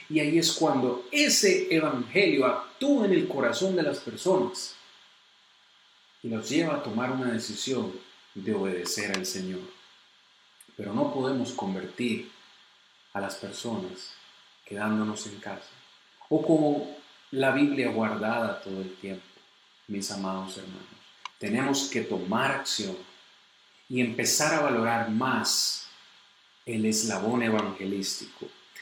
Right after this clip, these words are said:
porque cuando predicamos el evangelio, botamos las cadenas de la falsa religiosidad. Cuando predicamos,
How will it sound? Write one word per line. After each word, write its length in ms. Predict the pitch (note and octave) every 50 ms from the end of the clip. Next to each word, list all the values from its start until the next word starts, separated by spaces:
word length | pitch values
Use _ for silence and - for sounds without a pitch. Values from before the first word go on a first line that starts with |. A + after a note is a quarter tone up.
| - -
porque 480 | - - C#3+ C#3 - - D3 C#3+ - -
cuando 480 | D3 C#3+ C#3 C3 C3 B2+ B2+ A#2 -
predicamos 1200 | - C3 B2 A#2+ A2+ A2+ A2 G#2+ - - C3 D3 D#3+ F3 F3+ F#3 F#3 F#3+ F#3 F#3 - - - - - -
el 240 | - B2+ D3 D3+ D#3
evangelio, 920 | E3 E3 D#3+ D#3 D#3 D3 - G#2 B2 A#2+ A2+ G#2 G2 G2 F#2+ F#2 F#2 F#2 - - - - - - -
botamos 1040 | G#2+ F#2 F#2+ A2 F#2 - - - - B2 C3 C#3+ C#3+ D3 D3 C#3+ C#3 - - - A2+
las 320 | G#2+ G#2 G2+ - - -
cadenas 800 | - - G2 F#2 F#2+ A2+ C3+ C3+ B2 A2 G2+ G2 - - - - - - - - -
de 220 | A#2+ G#2+ A2 G2
la 120 | F#2 F2+
falsa 720 | F2 - - - A2+ A#2 A2+ G#2+ - - - F#2+ G2 - - - - - - -
religiosidad. 1080 | - G#2 - G2+ G2 F#2+ F#2+ F#2+ F#2 F#2 - G2+ F#2+ - - G2+ G2 - - G2 - - -
Cuando 360 | - C#3+ C#3 C#3 C#3+ C#3 -
predicamos, 1400 | - D3 C#3+ C#3 C3+ C3 B2 B2+ - - - - - D#3+ D#3 E3+ F#3 F#3+ F#3+ G3 G3 F#3+ F#3 - - - - -